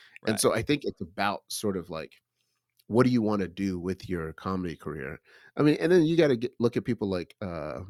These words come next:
Speaker 1: who just came back? Um, uh, who just came back from New York? Oh, what's his
Speaker 2: In
Speaker 1: name?
Speaker 2: Atlanta?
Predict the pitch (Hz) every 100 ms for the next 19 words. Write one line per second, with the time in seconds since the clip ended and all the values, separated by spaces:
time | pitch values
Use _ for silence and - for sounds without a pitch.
0 | - 135 135 - 123 107 92 - - _
1 | 92 85 80 78 67 80 90 _ _ _
2 | _ - _ _ _ _ _ 87 85 85
3 | 85 113 117 - 110 87 76 - 85 78
4 | 65 50 - - _ _ _ _ _ _
5 | _ _ - - - - - - - -
6 | - 120 107 110 175 262